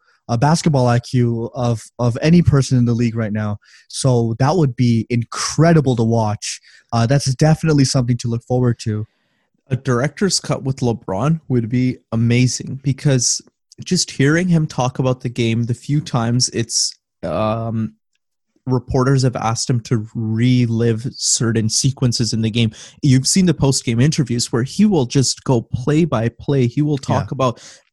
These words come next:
Speaker 2: who inbounded from where they
Speaker 1: Oh, I
Speaker 2: inbounded,
Speaker 1: remember that
Speaker 2: how
Speaker 1: tweet.
Speaker 2: long, yeah.
Speaker 1: It was a video. Yeah, yeah,
Speaker 2: Yeah,
Speaker 1: yeah.
Speaker 2: how long it took him to get up the court, where he, what he was thinking in his head. He's like, and you've, you've probably seen, um, I don't know if you've seen it, but, uh, D J Vlad interviewed,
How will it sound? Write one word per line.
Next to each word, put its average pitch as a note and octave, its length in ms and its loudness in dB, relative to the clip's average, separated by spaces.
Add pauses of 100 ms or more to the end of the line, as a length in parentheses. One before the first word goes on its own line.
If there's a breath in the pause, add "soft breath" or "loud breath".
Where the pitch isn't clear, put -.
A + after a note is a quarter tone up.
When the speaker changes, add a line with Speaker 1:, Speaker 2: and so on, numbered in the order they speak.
(120)
Speaker 2:
who F#3 260 2
inbounded B2+ 580 2
from A2 240 -4
where C3+ 200 2
they - 180 -2
Speaker 1:
Oh, D3+ 180 6
I C#3+ 100 2
Speaker 2:
inbounded, D3 40 4
Speaker 1:
remember D#3 260 4
that D3 220 0
Speaker 2:
how - 80 -4
Speaker 1:
tweet. D#3+ 200 4
Speaker 2:
long, D#3 180 -6
yeah. A#2+ 200 -2
Speaker 1:
It - 80 -8
was D#3+ 120 4
a E3 60 6
video. D#3 320 4
Yeah, C#3+ 220 4
yeah, C#3+ 140 4
Speaker 2:
Yeah, C#3+ 60 4
Speaker 1:
yeah. C#3 260 2
Speaker 2:
how C#3+ 180 0
long D#3 300 2
it D3 120 2
took - 180 0
him D3 80 2
to B2 80 -2
get C3+ 160 0
up D3 100 -4
the D3 60 -2
court, C3 300 -2
where C#3 160 0
he, D3+ 80 0 (100)
what A#2+ 480 -4 (140)
he D#3 120 2
was D#3 260 -2
thinking C#3+ 440 -2
in B2 140 0
his A#2+ 180 0
head. B2 160 0
He's A#2 180 -2
like, A2+ 120 -4 (440)
and C#3 220 0 (400 loud breath)
you've, G3 360 0
you've F3+ 180 -2
probably G#3+ 420 -2
seen, E3+ 540 0 (100)
um, A#2 560 -2
I C3+ 80 0
don't F3+ 100 2
know F#3+ 60 2
if F3+ 120 -6
you've D3+ 100 0
seen D3 180 -2
it, F3+ 160 -4
but, B2+ 200 0
uh, A#2 220 -2 (260)
D E3+ 160 0
J F3 220 2
Vlad B2+ 560 -2
interviewed, B2+ 680 0